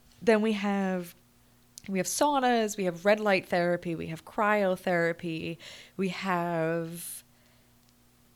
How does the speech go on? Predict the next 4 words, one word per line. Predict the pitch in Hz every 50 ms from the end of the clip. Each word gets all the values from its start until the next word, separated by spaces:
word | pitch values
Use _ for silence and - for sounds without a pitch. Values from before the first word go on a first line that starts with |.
| _ - - _ _ _ _ -
another | 185 185 180 180 185 185 185 185 185 175 170
thing | 160 - - - - - 160 151 147 147 143 147 151 - -
also | - - 151 151 - - - - 139 135 123 - - -
that | - - - 92 95 -